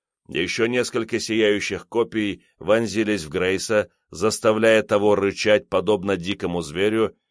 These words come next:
и дёргаться в конвульсиях. Зачитываемая мантра накатывала подобно волне и заставляла неприятно вибрировать даже мой узел истинного начала. Но даже такой, как лорд,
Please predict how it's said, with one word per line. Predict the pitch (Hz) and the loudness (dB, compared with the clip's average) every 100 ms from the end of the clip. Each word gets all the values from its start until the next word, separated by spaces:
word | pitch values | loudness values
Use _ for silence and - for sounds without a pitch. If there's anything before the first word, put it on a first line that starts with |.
| - | -4
и | 123 135 | -2 0
дёргаться | 107 110 101 98 - | 4 4 4 -2 -2
в | 92 | -6
конвульсиях. | - 104 104 95 76 - 69 64 - _ _ _ _ _ _ | 0 -2 0 -4 -4 -6 -6 -6 -14 _ _ _ _ _ _
Зачитываемая | - 69 87 - 135 135 127 123 120 113 | -12 -4 -2 -2 -4 2 2 2 2 2
мантра | 107 113 123 113 113 110 98 _ _ | 2 2 0 0 2 4 2 _ _
накатывала | - 78 90 - 120 131 131 120 113 | -12 -6 -4 0 0 2 0 2 0
подобно | 98 98 104 98 98 | 2 0 0 -2 -2
волне | 85 76 73 85 104 101 _ _ _ | 0 0 0 0 0 -2 _ _ _
и | - 95 | -4 -2
заставляла | 110 110 107 101 120 127 | -2 0 0 2 4 2
неприятно | 120 117 104 101 107 - | 2 -2 -2 0 0 -2
вибрировать | 107 98 85 95 110 107 90 | -6 -4 -4 -2 0 0 -2
даже | 76 95 82 90 | 0 0 0 -2
мой | 92 90 - | -2 -4 -4
узел | 107 107 101 98 | -6 -2 -2 -4
истинного | - 101 - 98 92 90 87 | -6 -10 -8 -8 -6 -4 -2
начала. | 90 95 - 80 67 57 _ _ _ _ _ _ _ _ | -2 -4 -2 -2 -2 -10 _ _ _ _ _ _ _ _
Но | 87 87 | -2 0
даже | 101 101 98 | 2 0 0
такой, | 107 - 107 | -2 2 0
как | - 90 95 | 2 -2 0
лорд, | 117 107 - | 0 0 -2